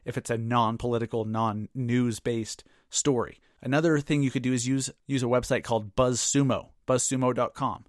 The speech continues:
So you can actually search for what's trending in your area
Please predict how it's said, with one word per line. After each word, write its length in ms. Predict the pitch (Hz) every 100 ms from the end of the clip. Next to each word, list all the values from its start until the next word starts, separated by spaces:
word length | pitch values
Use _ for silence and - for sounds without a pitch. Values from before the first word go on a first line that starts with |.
| _
So 120 | - 123
you 220 | 113 123
can 200 | 143 127
actually 440 | 123 120 - 123
search 420 | - - 165 -
for 460 | - 131 120 117 117 _ _
what's 300 | 120 127 -
trending 480 | - 139 139 127 120
in 100 | 110
your 160 | 104
area 440 | 123 127 143 151